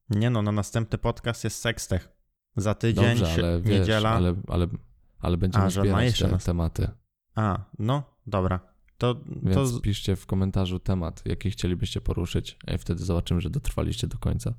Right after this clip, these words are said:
Speaker 1: Dobra.
Speaker 2: <laughs>
Speaker 1: Słyszymy się w następną niedzielę o siedemnastej i porozmawiamy sobie o seks technologii, na którą czeka wiele osób. Całe szczęście.
Speaker 2: No, ja już się nie mogę doczekać.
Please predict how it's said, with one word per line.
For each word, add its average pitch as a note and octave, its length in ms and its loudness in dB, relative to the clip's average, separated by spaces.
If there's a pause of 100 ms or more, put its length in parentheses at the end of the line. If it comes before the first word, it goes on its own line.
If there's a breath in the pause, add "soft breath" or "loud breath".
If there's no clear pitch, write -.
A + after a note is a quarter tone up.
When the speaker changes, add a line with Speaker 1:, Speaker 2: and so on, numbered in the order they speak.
(180)
Speaker 1:
Dobra. G#2 440 2 (200)
Speaker 2:
<laughs> G#2 180 0
Speaker 1:
Słyszymy A#2 480 0
się G#2+ 200 0
w F#2+ 80 -6
następną A#2+ 600 -2
niedzielę A2+ 440 2
o A2 60 2
siedemnastej A2+ 800 0 (360)
i A2 420 0 (180)
porozmawiamy G#2+ 720 2
sobie G#2 300 0
o G2+ 60 2
seks - 320 -4
technologii, G2 600 0
na G2+ 140 2
którą G2+ 400 0
czeka G2 360 -2
wiele F#2+ 260 0
osób. A2 420 0 (280)
Całe G2 260 0
szczęście. F#2 520 -2 (540)
Speaker 2:
No, E2 180 2
ja D#2 120 2
już E2+ 180 0
się F2 80 0
nie E2 80 2
mogę D#2+ 180 -2
doczekać. E2+ 680 -2